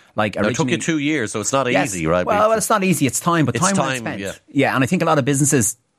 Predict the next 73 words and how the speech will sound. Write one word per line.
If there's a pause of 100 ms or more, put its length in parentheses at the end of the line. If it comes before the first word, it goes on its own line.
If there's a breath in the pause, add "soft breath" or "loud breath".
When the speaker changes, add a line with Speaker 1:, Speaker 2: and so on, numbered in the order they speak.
Speaker 1:
do
spend
a
lot
of
that
time
weekly
on (160)
looking
at
what
they're
spending,
look
at
how
they're
spending
and
look
at
how
they're
growing (260 loud breath)
and
allowing
them,
you
know, (180)
they're
probably
doing
a
lot
of
this
work
already.
It's
just (120)
putting
the
paperwork
Speaker 2:
Isn't,
isn't
Speaker 1:
behind
Speaker 2:
it
nice
to
be
certified
for
what
you're
Speaker 1:
It's
Speaker 2:
already
doing?
I
mean,
Speaker 1:
absolutely
Speaker 2:
that
doesn't (120)
Speaker 1:
fabulous.
Speaker 2:
happen
Speaker 1:
Yeah,
Speaker 2:
every
day
of
Speaker 1:
it
Speaker 2:
the
Speaker 1:
really
Speaker 2:
week.